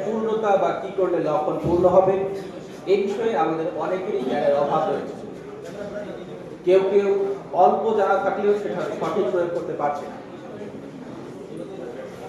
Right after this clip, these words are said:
রোগীর লক্ষণ যদি পূর্ণ না হয়, তাহলে ঔষধ নির্বাচন করা যাবে না,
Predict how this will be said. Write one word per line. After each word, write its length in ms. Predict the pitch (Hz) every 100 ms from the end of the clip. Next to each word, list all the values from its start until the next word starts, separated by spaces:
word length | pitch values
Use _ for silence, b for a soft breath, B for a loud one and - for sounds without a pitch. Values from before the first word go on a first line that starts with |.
| - - - - - - - - -
রোগীর 380 | - 214 - -
লক্ষণ 420 | 196 208 - 254
যদি 160 | - -
পূর্ণ 380 | - 247 247 247
না 80 | 196
হয়, 260 | 196 226
তাহলে 240 | 220 196 175
ঔষধ 300 | 175 175 -
নির্বাচন 380 | 170 175 180 175
করা 160 | 160 151
যাবে 240 | 170 180
না, 120 | -